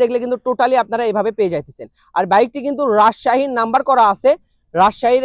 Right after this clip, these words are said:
একদম ফুল টাকার নাম্বার করা আছে। ইনশাআল্লাহ আপনাদেরকে নিয়ে বাইকটি কোনো খরচ করতে হবে না। আর এগুলা বাইক কিন্তু এভিডেভিট করেই চালানো যায়, অনেক আগেকার বাইক। আহ, তো এই বাইকটির যদি এই সাইড থেকে হাবস গুলোও লক্ষ্য করেন, তাহলেও দেখলে বুঝতে পারবেন আপনারা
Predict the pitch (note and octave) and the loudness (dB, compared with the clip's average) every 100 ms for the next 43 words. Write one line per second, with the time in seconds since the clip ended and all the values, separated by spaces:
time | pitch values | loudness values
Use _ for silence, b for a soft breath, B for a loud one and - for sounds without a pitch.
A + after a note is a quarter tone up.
0 | B3 G#3+ B3+ B3+ B3+ - B3 A#3 A#3 B3 | 0 0 2 2 0 -6 -4 -2 -4 -4
1 | A3+ A3+ B3 B3+ B3 A#3+ C4+ C#4 - _ | -2 -2 0 2 2 2 2 0 -2 _
2 | - - G3 A3+ A#3+ A#3 A3 A#3+ A3+ B3 | -20 -12 -4 0 2 2 0 -4 -4 -4
3 | A#3+ A#3 A3 G#3+ A3+ B3 - B3 - A#3+ | -2 0 -2 -4 -6 -4 0 -2 0 -2
4 | G#3+ F3+ G3+ G#3 A#3 B3 C#4 B3 C4 C4 | 0 -2 -2 -2 -2 -2 0 0 0 -2
5 | C#4 B3 A3+ A#3+ C4 B3+ B3 B3 C4 A3+ | -8 0 0 0 -8 -6 -2 0 2 2
6 | G#3+ G3+ F#3+ A3 G#3 A3+ G#3 G#3 G3+ G3 | 2 0 -2 -2 -4 -2 0 0 -2 -2
7 | F3+ G#3+ - - - - _ - F3+ - | -2 -4 -8 -20 -20 -20 _ -4 -4 -2
8 | G#3+ G#3+ A3 B3 C4+ C4+ C4+ A#3+ B3+ B3+ | -2 -2 0 0 0 -4 -8 -8 -4 -4
9 | B3 B3+ A#3 B3 F#3 G#3 G3 A#3+ C4 B3+ | -2 -4 -4 -6 -2 -4 -2 -2 -2 -2
10 | B3 A#3+ B3+ A3 G#3+ A#3 G#3+ G3 A#3 G3 | -4 -4 -4 -4 -4 -4 -6 -8 -8 -10
11 | - G#3 F3+ F3+ D3+ F3+ | -6 -6 -6 -8 -8 -6